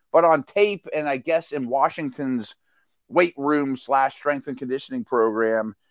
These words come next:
he is very freaky. Maybe he just didn't test for the drills all that much. And teams might, uh, you know, th-, I've been meaning to bring this up too.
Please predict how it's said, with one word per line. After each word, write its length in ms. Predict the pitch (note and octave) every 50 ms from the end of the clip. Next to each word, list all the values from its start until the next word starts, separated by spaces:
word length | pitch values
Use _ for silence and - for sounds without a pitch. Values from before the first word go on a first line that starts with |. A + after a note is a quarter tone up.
| _ _
he 240 | - F3+ F#3 E3+ D3
is 240 | E3+ F3+ D#3+ C#3 B2+
very 360 | A#2+ C#3 C#3 C3+ C3 B2+ B2 A#2
freaky. 480 | - - D3+ C#3+ A2+ - - D2+ C2 _ _ -
Maybe 300 | G#2 C3+ F3+ G3 F3+ F#3+
he 100 | G3 G3
just 220 | F3+ F3+ - -
didn't 200 | F#3+ F#3 F3+ D#3
test 260 | - E3 D#3 - -
for 100 | - E3
the 100 | D3+ C3+
drills 380 | B2 G#2+ A#2 C#3 F3+ F3 D3+ A#2+
all 160 | A#2 G2 F#2
that 240 | E2+ F#2+ E2+ - -
much. 340 | F#2 C#2+ - _ - - - -
And 400 | B2+ C3 C3 C3 B2+ B2 B2 A2+ - _ _ _ _ _ _ _
teams 340 | - A#3 B3 B3+ A#3 G3+ D#3
might, 240 | D#3+ F3 F#3 E3+ - _ -
uh, 60 | C3+ C3 - -
you 140 | D#3 D#3+ D3+
know, 240 | C3+ B2+ B2+ A#2 - _ _ _ _ _ _ _ -
th-, 140 | D3 C#3+ - D3 C#3+ C3+ _ - - - - E3 D3+ D3 D3
I've 80 | F3+ G#3+
been 100 | A#3+ G#3+
meaning 140 | G3 F#3 E3
to 80 | D3+
bring 160 | - D3 C#3+ C3+
this 160 | C3 - -
up 120 | B2 -
too. 320 | - - D3+ B2+ F#2 D#2+